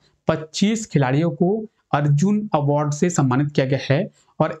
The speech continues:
एक खिलाड़ी को मेजर ध्यानचंद पुरस्कार से सम्मानित जो है किया गया है। तो इसे आप लोग याद रखें, राष्ट्रपति द्रौपदी मुर्मू के द्वारा पच्चीस खिलाड़ियों को अर्जुन अवार्ड से सम्मानित किया गया है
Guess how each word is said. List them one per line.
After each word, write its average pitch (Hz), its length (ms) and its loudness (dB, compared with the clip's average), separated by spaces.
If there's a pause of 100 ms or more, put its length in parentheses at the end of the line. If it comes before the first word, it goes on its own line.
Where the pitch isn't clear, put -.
(100)
एक 208 280 0
खिलाड़ी 156 360 0
को 185 260 0
मेजर 151 560 2
ध्यानचंद 147 680 2 (120)
पुरस्कार 139 500 0
से 165 180 0 (380)
सम्मानित 135 480 2
जो - 140 0
है 160 180 2 (400)
किया 185 200 2
गया 113 240 -4
है। 110 80 -6 (340)
तो 170 140 -4
इसे 170 240 0
आप 165 200 -4
लोग 220 240 0 (260)
याद 151 200 0
रखें, 123 300 -2 (380)
राष्ट्रपति 147 540 -2
द्रौपदी 147 540 0
मुर्मू 143 300 2
के 160 100 0
द्वारा 135 280 0 (340)
पच्चीस 180 600 -2
खिलाड़ियों 143 460 0
को 180 200 0 (360)
अर्जुन 151 520 0
अवार्ड 147 360 0
से 175 120 0
सम्मानित 143 400 0
किया 147 120 0
गया 127 180 0
है 185 240 0